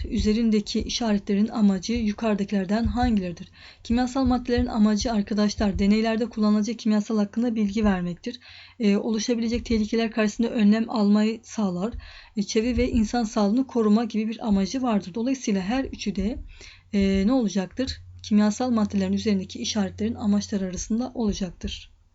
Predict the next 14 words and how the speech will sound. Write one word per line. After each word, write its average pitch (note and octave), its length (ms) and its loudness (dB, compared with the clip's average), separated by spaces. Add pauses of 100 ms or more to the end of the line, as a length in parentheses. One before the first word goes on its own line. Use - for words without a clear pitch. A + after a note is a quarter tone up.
(1900)
Arkadaşlar B3 600 -2
böyle A#3+ 220 2
bir A#3 100 -2
işaret A3+ 600 -2
verilmiş. F#3+ 540 0
Bu A#3 80 -6
işaretin G3+ 1040 0
anlamı G3 540 2
nedir G3+ 360 0
diyor F3 260 -6
güvenlik G3 380 0
işaretinin. G3+ 680 -2
Bunun B3+ 180 2
anlamı A3 600 2